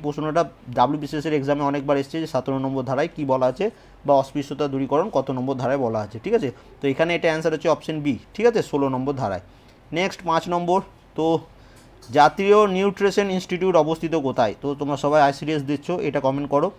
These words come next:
তাড়াতাড়ি, এটা কিন্তু জানা উচিত তোমাদের সবাইকে। ন্যাশনাল ইনস্টিটিউট, সরি, ন্যাশনাল নিউট্রিশন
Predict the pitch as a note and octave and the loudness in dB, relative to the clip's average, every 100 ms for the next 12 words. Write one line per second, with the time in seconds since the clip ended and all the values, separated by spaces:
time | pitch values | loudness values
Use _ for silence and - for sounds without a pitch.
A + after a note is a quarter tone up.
0 | - C#3 C3+ C#3+ D#3 C3 C#3+ D3 D3 C3+ | -6 2 2 2 -4 -2 -2 -2 -2 -2
1 | C3+ C3+ D3 C#3 C#3 C#3+ C#3 C3+ C3 D#3+ | -2 -2 -4 -4 -2 -2 -2 -4 -2 -6
2 | E3 - - - - C#3 C3+ E3 F3 F#3 | -8 -16 -20 -18 -6 -4 -2 -2 0 0
3 | F#3+ D3 D3 - D3+ F3 G3+ - - - | -2 -6 -10 -8 -2 -2 -4 -10 -20 -8
4 | - D3 B2 A#2+ A#2 D#3 F#3 F#3+ C#3+ D3 | 0 0 0 -2 -2 0 2 0 -4 -4
5 | F3 F3 F3+ - | -4 -2 -2 -2